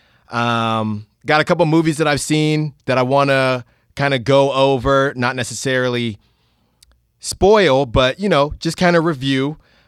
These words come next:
Uh, M L B, nothing really too much happening, but Manny Machado, Bryce Harper, we're still kinda waiting on them to figure it out. Gonna talk about that a little bit. Gonna talk about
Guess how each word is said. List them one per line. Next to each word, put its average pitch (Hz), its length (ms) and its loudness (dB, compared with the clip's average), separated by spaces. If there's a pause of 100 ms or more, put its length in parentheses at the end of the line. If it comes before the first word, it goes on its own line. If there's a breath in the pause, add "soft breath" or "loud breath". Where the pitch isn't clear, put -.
(100)
Uh, 127 540 -2 (1040)
M 165 200 0
L 175 120 2
B, 175 360 -2
nothing 156 260 0
really 156 240 -2
too 156 160 -4
much 147 200 -2
happening, 139 580 -2 (240 soft breath)
but 139 640 2 (560)
Manny 143 240 2
Machado, 147 560 2
Bryce 135 260 0
Harper, 135 260 0
we're 127 100 -4
still 151 200 0
kinda 147 240 -2
waiting 131 320 -2
on 127 200 -2
them 127 260 -2
to 101 120 -10
figure 131 360 -4
it 123 80 -2
out. 127 240 -2
Gonna 117 120 -4
talk 120 220 -6
about 113 200 -4
that 123 140 -2
a 123 60 -4
little 127 180 -2
bit. 131 320 -4 (260 soft breath)
Gonna 135 120 -2
talk 156 220 0
about 147 420 0